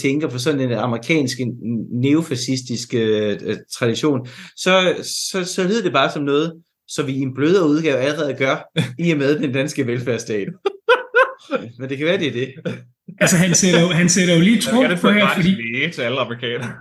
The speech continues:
Speaker 1: Problemet er, jeg tror så, han har måske nogle specifikke idéer, som
Speaker 3: Ja,
Speaker 1: han kan
Speaker 3: ja.
Speaker 1: fortælle os om,
Speaker 3: Ja,
Speaker 1: hvad
Speaker 3: ja.
Speaker 1: folkelægemets sundhed er. Sådan noget med, der skal, der skal, der, der skal skæres syge lemmer af, og, og
Speaker 3: Og
Speaker 1: sådan
Speaker 3: du
Speaker 1: noget.
Speaker 3: skal have biceps på en vis størrelse, hvis
Speaker 1: Ja.
Speaker 3: du måler den, ikke? Det er
Speaker 1: Ja.
Speaker 3: sådan noget der, der sker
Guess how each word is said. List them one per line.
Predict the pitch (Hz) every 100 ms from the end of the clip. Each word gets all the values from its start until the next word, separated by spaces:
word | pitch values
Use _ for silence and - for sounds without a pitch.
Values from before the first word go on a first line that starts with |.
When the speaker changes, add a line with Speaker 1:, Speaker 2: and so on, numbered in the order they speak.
| -
Speaker 1:
Problemet | 151 170 185 160
er, | 160
jeg | 151
tror | 185
så, | 180 180 143
han | 175
har | 175 180
måske | 156 185
nogle | 170 131 -
specifikke | - 131 131 - 185 165
idéer, | 127 123 262 202 127
som | 131
Speaker 3:
Ja, | 117
Speaker 1:
han | 117
kan |
Speaker 3:
ja. | 156
Speaker 1:
fortælle | 143 175 156
os |
om, | 151
Speaker 3:
Ja, | 131
Speaker 1:
hvad | 107
Speaker 3:
ja. | 104
Speaker 1:
folkelægemets | 160 175 139 135 143 135 - _ -
sundhed | - 170 160 151
er. | 135 156 - -
Sådan | 165 156
noget | 139 147
med, | - -
der | 123
skal, | 131 127 - -
der | 127
skal, | - 131 120
der, | 123 127 - 127
der |
skal | 123 135
skæres | - 139 131 127
syge | - - 165 180
lemmer | 170 143 147 156
af, | 143 143 - - 131 123
og, | 131
og | 127 120 120
Speaker 3:
Og | 127
Speaker 1:
sådan | 143
Speaker 3:
du | 131
Speaker 1:
noget. | 120
Speaker 3:
skal | 180
have | 170 165
biceps | 175 175 165 - -
på | 135
en | 123
vis | 170
størrelse, | - 123 123 160 160
hvis | 131
Speaker 1:
Ja. | 135
Speaker 3:
du | 135
måler | 151 117
den, | 104 139
ikke? | 202
Det | -
er | -
Speaker 1:
Ja. | 156
Speaker 3:
sådan | 226
noget | 202
der, | 190
der | 165
sker | - 226